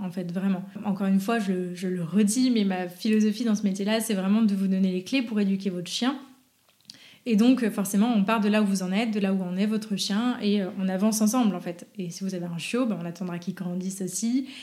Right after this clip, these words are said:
on prendra le temps qu'il faut. Si vous êtes sur un problème de réactivité où il faut aller très vite parce que là, on est plutôt dans l'urgence, et cetera, et, et les besoins du chien en sont,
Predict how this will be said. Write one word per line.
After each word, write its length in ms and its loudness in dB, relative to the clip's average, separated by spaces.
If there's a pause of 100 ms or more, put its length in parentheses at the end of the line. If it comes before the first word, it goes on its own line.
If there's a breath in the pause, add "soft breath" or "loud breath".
(220 loud breath)
on 80 2
prendra 280 -4
le 60 -4
temps 160 -2
qu'il 160 -4
faut. 240 2
Si 180 -2
vous 200 -4
êtes 260 -4
sur 300 -6
un 220 -6
problème 640 0
de 120 -2
réactivité 920 0
où 140 -2
il 40 -10
faut 260 -4
aller 180 -2
très 180 -4
vite 180 0
parce 160 -2
que 120 -6
là, 200 -4
on 40 -4
est 80 -6
plutôt 280 -4
dans 140 2
l'urgence, 560 0
et 80 -4
cetera, 480 -2
et, 220 -4
et 20 0
les 140 -2
besoins 260 0
du 120 2
chien 220 -2
en 140 0
sont, 200 -4